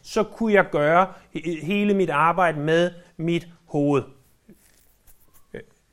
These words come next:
især vi ser sådan en, en serie om sådan nogle læger og sådan noget, og der, øh, var der en mand, de skulle hen og besøge. Han, øh, lå i en jerntank,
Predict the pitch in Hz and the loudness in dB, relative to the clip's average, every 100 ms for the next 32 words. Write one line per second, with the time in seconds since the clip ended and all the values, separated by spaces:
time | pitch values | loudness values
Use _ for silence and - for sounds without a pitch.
0 | _ _ 170 165 139 143 156 147 175 147 | _ _ -8 0 2 2 0 -2 -2 -2
1 | 131 151 139 127 139 123 - 180 147 147 | -2 -2 -2 -4 -8 -8 -4 -4 -2 -2
2 | 135 123 143 131 131 123 143 160 180 190 | -2 -4 -2 -2 -2 -2 0 2 2 2
3 | 156 156 170 165 143 139 175 - - _ | 0 -2 -2 -2 -4 0 0 0 -10 _
4 | _ _ _ _ _ _ _ _ 151 147 | _ _ _ _ _ _ _ _ 2 2
5 | 143 135 147 156 160 143 147 147 180 185 | 2 -4 2 4 4 2 -2 0 0 0
6 | 185 - 151 165 151 147 - 208 220 220 | -6 -6 -4 -2 -4 -6 -4 -2 -2 -4
7 | - - _ _ _ _ _ - - 175 | -8 -16 _ _ _ _ _ -12 0 0
8 | 170 151 - 170 151 - 180 175 165 160 | 0 -4 -12 -14 -14 -8 -2 -2 -2 -6
9 | 165 143 143 117 - _ _ _ _ _ | -8 -6 -4 -6 -10 _ _ _ _ _
10 | _ _ - _ 160 139 151 170 208 202 | _ _ -20 _ -8 2 2 4 0 -4
11 | - 196 240 - - | 0 0 0 -8 -20